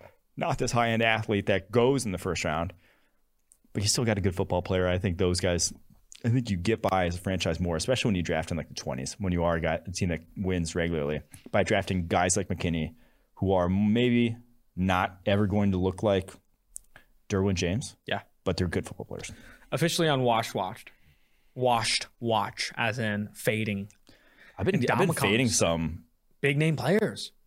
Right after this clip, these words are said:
Speaker 1: Well, some, some back to, or, uh, some Bucks this year. I think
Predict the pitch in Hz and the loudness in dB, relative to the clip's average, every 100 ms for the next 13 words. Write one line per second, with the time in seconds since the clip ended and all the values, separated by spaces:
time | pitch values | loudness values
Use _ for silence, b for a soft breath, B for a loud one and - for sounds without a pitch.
0 | - 104 87 98 87 90 - - - 92 | -4 -2 0 0 0 -4 -18 -20 -14 -14
1 | 90 - - 101 113 113 104 98 92 87 | -14 -10 0 0 0 -4 -2 0 2 2
2 | 82 80 - 85 80 101 - - - - | 2 0 0 -2 0 0 0 -4 -4 -6
3 | 64 64 101 | -6 -6 -6